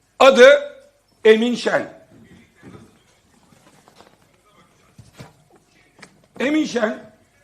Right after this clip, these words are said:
dört Ekim iki bin on altı tarihinden itibaren, dört Ekim iki bin on altı tarihinden itibaren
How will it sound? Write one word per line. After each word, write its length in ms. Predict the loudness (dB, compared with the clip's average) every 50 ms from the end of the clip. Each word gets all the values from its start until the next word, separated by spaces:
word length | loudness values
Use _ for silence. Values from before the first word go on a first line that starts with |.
| _ _ _ _ _ _ _ _ _ _ _ _ _
dört 280 | -10 -8 -8 -8 -10 -14
Ekim 320 | -16 -16 -16 -18 -20 -20 -20
iki 200 | -20 -20 -18 -18
bin 100 | -16 -16
on 140 | -14 -14 -14
altı 300 | -14 -14 -14 -16 -16 -12
tarihinden 580 | -8 -6 -6 -6 -6 -8 -10 -8 -4 -4 -4 -4
itibaren, 600 | -6 -6 -6 0 2 2 4 4 2 0 -4 -8 -16 -20 -20 _ -4 2
dört 280 | 2 4 4 2 0
Ekim 240 | -4 -4 -4 -6 -8
iki 200 | -8 -8 -8 -8
bin 60 | -4
on 140 | -4 -4 -4
altı 300 | -4 -6 -6 -8 -10 -8
tarihinden 600 | -4 -4 -4 -2 -4 -6 -8 -4 -2 -2 -2 -2 -4
itibaren 560 | -10 -12 -10 -10 -6 -4 -4 -4 -4 -6 -10